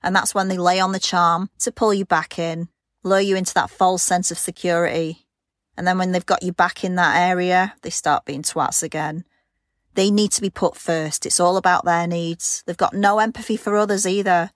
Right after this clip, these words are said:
Something lovely happens to somebody else. They can't just be happy for them.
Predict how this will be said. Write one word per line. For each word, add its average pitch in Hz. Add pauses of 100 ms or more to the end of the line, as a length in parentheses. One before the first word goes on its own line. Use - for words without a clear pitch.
(240)
Something 240
lovely 220
happens -
to 185
somebody 180
else. 180 (280)
They 208
can't 233
just -
be 220
happy 214
for 202
them. 180